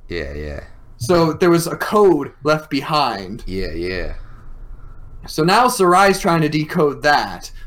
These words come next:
Speaker 2: But after that whole thing, we get to jump to, uh, Ririka, the, uh, Dojin artist, who seems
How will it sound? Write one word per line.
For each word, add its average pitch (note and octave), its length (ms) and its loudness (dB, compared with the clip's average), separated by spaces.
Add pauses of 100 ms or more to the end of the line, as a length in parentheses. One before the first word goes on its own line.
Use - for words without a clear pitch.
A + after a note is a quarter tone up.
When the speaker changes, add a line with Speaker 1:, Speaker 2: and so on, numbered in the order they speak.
(140)
Speaker 2:
But C#3+ 180 -2 (520)
after G#3 340 2
that G3+ 220 4
whole E3+ 180 2
thing, D#3 280 0
we E3+ 80 2
get F3+ 220 2
to D#3+ 80 0
jump E3+ 540 0 (440)
to, D3 640 2 (160)
uh, A2 280 -2
Ririka, D#3+ 840 0 (160)
the, C#3 420 0 (600)
uh, B2+ 320 2
Dojin F#3 420 4
artist, B2 580 -2 (120)
who C3 600 2 (680)
seems F#3+ 500 2